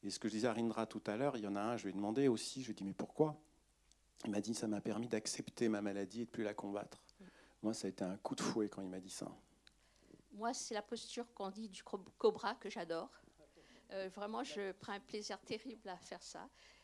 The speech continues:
Speaker 2: Et ap-, après avoir pratiqué cette posture, euh, j-, j'ai eu envie de caresser un, un, un, un cobra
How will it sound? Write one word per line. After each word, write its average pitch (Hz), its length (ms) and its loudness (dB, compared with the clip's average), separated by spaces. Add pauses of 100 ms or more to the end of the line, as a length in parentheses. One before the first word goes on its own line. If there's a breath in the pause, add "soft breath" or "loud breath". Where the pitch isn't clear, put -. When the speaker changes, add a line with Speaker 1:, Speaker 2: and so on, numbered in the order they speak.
(220 loud breath)
Speaker 2:
Et 202 200 -8 (200)
ap-, 196 120 -6 (200)
après 202 480 -6
avoir 202 260 -4
pratiqué - 540 -10
cette - 280 -10
posture, 240 480 -6 (640 loud breath)
euh, 190 160 -6 (160)
j-, - 180 -16
j'ai 196 540 -6 (220)
eu 254 140 4
envie 240 400 2
de 240 100 -12
caresser 196 420 -6
un, 185 320 -8
un, - 1200 -14
un, 196 40 -14 (1400 soft breath)
un 190 80 -4
cobra 208 440 -4